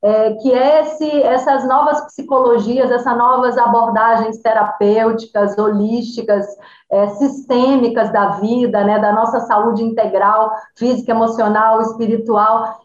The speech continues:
E o ponto de mutação faz essa interseção já do velho paradigma, né, pra uma nova maneira de ver o mundo,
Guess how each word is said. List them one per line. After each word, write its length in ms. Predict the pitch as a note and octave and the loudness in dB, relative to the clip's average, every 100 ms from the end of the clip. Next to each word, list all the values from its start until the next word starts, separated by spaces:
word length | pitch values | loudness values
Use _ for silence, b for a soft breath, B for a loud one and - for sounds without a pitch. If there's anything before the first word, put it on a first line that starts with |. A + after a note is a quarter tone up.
| - | -8
E 160 | A#3+ D#4 | -2 0
o 180 | F4+ - | 0 0
ponto 380 | D#4 F#4 F4+ C#4 | 0 0 0 0
de 100 | C#4 | 2
mutação 720 | B3+ B3+ A3 - C4+ D4+ - | 0 0 -2 0 0 0 0
faz 340 | C#4+ D4+ E4 | 0 2 2
essa 220 | D4 D4 | 0 -2
interseção 840 | C4 C4 C4 C4 B3 - B3+ C4+ A3 | -4 0 -2 0 -4 -2 -2 -2 0
já 440 | A3+ A#3+ C4+ - - - | 0 2 0 -4 -12 -6
do 220 | A#3 A3 | -4 -2
velho 520 | G3 B3 C#4+ D#4 D#4 | 0 2 2 2 0
paradigma, 960 | C#4+ B3 A#3 G3+ A#3 C#4+ A3+ A3 G3+ G3+ | 0 0 0 0 0 0 0 0 0 0
né, 180 | A3 A#3 | 0 0
pra 140 | B3 | 0
uma 160 | A#3+ A#3+ | 0 2
nova 340 | B3+ D#4+ D#4 | 2 2 2
maneira 580 | D4 C4 A#3+ C#4 D4 A3 | 0 0 2 2 2 0
de 100 | A3 | -2
ver 220 | G3+ A3+ | 0 2
o 80 | A#3 | 2
mundo, 640 | G#3+ A3 B3+ A#3+ G3 F#3 | 2 0 0 0 0 -2